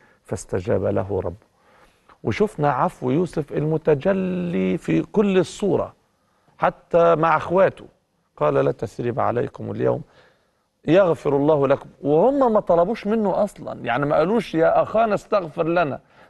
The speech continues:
ده هم طلبوا المغفرة من أبيهم، قالوا: "يا أبانا استغفر لنا ذنوبنا إنا كنا خاطئين". قال: "سوف أستغفر لكم ربي". <laughs> سوف.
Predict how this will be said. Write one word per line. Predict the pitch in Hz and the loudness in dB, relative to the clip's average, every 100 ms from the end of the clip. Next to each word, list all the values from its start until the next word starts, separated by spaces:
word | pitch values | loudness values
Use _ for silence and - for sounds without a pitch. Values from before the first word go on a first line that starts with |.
| - | -2
ده | 151 | 0
هم | 247 226 | 2 0
طلبوا | - 233 208 190 | 0 0 0 -2
المغفرة | 165 143 139 139 120 165 208 | -2 -2 -2 -2 -2 0 0
من | 165 147 | 0 -2
أبيهم، | 156 190 160 | 0 0 -2
قالوا: | - 190 190 | 0 -2 2
"يا | 170 165 | 0 2
أبانا | 160 202 180 | 0 0 -2
استغفر | - 202 175 139 | -4 -4 -4 -4
لنا | 160 185 180 | -2 -2 0
ذنوبنا | 151 156 160 185 202 175 - _ _ - | 0 0 0 0 0 -2 -6 _ _ -8
إنا | 196 185 | -2 -2
كنا | 156 214 196 165 | -2 -2 -2 -2
خاطئين". | - 175 208 208 | -2 -2 -2 -4
قال: | - 226 220 196 - _ _ | -2 -2 0 -2 -6 _ _
"سوف | - 285 277 185 - | -6 -2 0 0 -2
أستغفر | 180 160 135 - 160 135 135 131 | -2 -2 -4 -4 -4 -4 -4 -4
لكم | 131 - 123 | -4 -6 -8
ربي". | 123 131 - _ _ _ _ | -10 -12 -16 _ _ _ _
<laughs> | - - - - _ - _ _ _ _ | -14 -14 -20 -20 _ -20 _ _ _ _
سوف. | - 202 202 131 - | -4 0 0 -2 -8